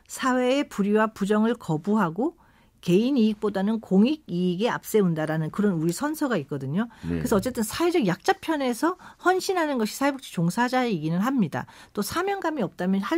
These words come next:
Speaker 1: 수 없는 일이기도 합니다. 그렇지만 무조건적인 희생을 강요해서도 안 되죠. 어쨌든 우리는 저임금, 과중한 근로시간,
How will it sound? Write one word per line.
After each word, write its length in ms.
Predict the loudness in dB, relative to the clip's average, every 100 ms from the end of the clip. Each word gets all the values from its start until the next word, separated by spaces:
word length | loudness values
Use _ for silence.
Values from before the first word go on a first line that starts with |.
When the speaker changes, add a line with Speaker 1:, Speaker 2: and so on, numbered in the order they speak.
| 0
Speaker 1:
수 140 | 0
없는 260 | 2 4 2
일이기도 400 | 0 -2 -2 -2
합니다. 460 | 2 2 0 -8 -12 -20 -20
그렇지만 320 | -8 -2 2 4
무조건적인 760 | 2 2 0 -2 -2 0 2 2
희생을 580 | 2 0 2 0 0
강요해서도 760 | -2 0 2 4 4 2 0 -2
안 240 | 0 0 -2
되죠. 320 | -4 -6 -12 -14 -20 -18 -10
어쨌든 420 | -8 -4 -4 -4
우리는 480 | -4 0 0 -2 -6 -16 -8
저임금, 640 | 0 6 6 6 2 -4 -6
과중한 540 | -4 -2 0 2 0
근로시간, 760 | 2 4 6 4 0 -2 -2